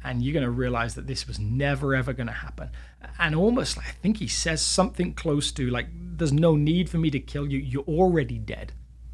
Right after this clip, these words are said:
Uh, and <laughs> it's, it's, it's a scene that's compelling, kinda brutal, but it, it speaks into that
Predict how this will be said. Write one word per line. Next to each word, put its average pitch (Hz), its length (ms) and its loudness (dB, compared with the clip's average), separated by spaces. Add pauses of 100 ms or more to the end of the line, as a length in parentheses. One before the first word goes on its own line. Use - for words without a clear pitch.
(480)
Uh, 226 160 -2
and 196 220 6 (180)
<laughs> - 140 -4
it's, 240 240 2
it's, - 340 0 (340)
it's 190 240 4
a 175 60 2
scene 190 540 4
that's 160 240 2
compelling, 170 720 2
kinda 160 320 4
brutal, 156 640 0 (380)
but 170 340 4
it, 175 240 2
it 170 160 -2 (180)
speaks - 720 0
into 160 300 0
that 135 280 0